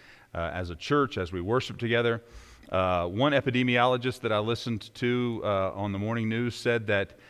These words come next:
uh, the speed in which this vaccine was developed, uh,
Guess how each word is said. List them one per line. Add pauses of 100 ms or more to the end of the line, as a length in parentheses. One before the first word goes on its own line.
(360)
uh, (120)
the
speed
in
which
this
vaccine
was
developed, (400)
uh,